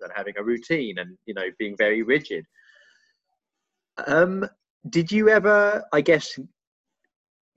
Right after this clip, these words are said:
go down the route of just trying to kind of, I guess, conform with this stuff that we're told?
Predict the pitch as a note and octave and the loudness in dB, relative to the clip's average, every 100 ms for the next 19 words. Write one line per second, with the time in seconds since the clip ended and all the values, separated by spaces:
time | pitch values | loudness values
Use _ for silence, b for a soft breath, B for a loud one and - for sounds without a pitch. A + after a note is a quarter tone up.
0 | A#2 D3 C3+ D3 E3+ C#3+ A2 G#2+ G2+ G#2 | 2 4 6 6 6 4 6 4 4 -2
1 | - _ - A#2 - - - C#3+ A#2+ - | -4 _ -6 -6 -6 -14 -4 0 0 0
2 | A#2+ G#2+ _ _ _ _ _ - - A#2 | -4 -4 _ _ _ _ _ -16 -10 -8
3 | G#2 - A#2+ - C#3 D#3+ B2+ G2+ G#2 G#2+ | -8 -10 -12 -4 2 4 2 0 -4 -6
4 | - - A2+ - G#2+ A2+ G#2 - - C#3 | -8 -4 -4 -4 -10 -4 -6 -4 -4 -2
5 | A2+ E2+ F2 | -2 -4 -10